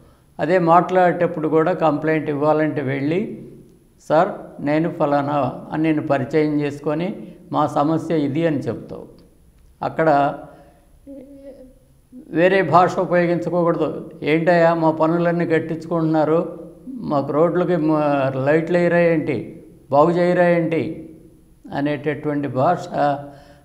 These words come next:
ఫార్మల్ అయినటువంటిది, మర్యాదపూర్వకంగా వాడే భాష కాదు. అది మీ స్నేహితులతోటో, మీ ఇరుగు పొరుగుతో వచ్చినటువంటి విభేదాలప్పుడు వాడుకునే భాష కావచ్చు. అట్లా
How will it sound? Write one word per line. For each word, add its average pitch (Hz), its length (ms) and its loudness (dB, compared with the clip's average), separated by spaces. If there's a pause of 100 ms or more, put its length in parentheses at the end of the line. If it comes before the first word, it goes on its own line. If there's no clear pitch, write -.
(180)
ఫార్మల్ 185 460 4
అయినటువంటిది, 160 680 -2
మర్యాదపూర్వకంగా 165 1040 0
వాడే 151 280 0
భాష 139 340 0
కాదు. 123 320 -2 (440)
అది 143 160 0
మీ 156 160 2
స్నేహితులతోటో, 160 1040 0 (420)
మీ 156 100 0
ఇరుగు 160 260 4
పొరుగుతో 165 460 2
వచ్చినటువంటి 151 600 0
విభేదాలప్పుడు 151 800 2
వాడుకునే 147 500 0
భాష 143 360 -2
కావచ్చు. 147 580 -4 (1120)
అట్లా 143 600 0